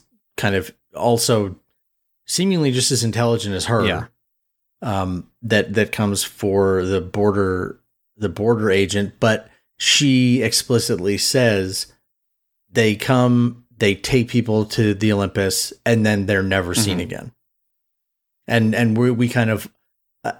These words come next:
Speaker 1: it might get lost a little bit, but we follow that explicitly happening. And what happens is he's taken there, he's dragged in front of all of the other alphas.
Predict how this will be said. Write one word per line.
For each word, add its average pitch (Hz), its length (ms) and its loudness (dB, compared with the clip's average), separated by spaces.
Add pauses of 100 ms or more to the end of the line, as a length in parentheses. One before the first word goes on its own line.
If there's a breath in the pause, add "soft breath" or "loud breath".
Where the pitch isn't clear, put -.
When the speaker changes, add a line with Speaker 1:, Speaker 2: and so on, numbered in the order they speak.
Speaker 1:
it 127 180 0
might 120 160 2
get 113 160 2
lost 104 400 0
a - 20 0
little 107 140 2
bit, 104 200 0
but 107 120 0
we 104 160 -2
follow 107 420 0
that 101 180 0
explicitly 113 560 -2
happening. 101 440 -2
And 98 100 -4
what 95 100 -4
happens 101 400 -2
is 101 260 -4
he's 104 300 -6
taken 113 380 -2
there, 95 340 -4 (480 loud breath)
he's 110 280 0
dragged 110 400 0
in 107 80 -2
front 104 220 0
of 104 60 -2
all 107 240 2
of 98 100 -6
the 107 120 0
other 101 200 0
alphas. 95 800 -4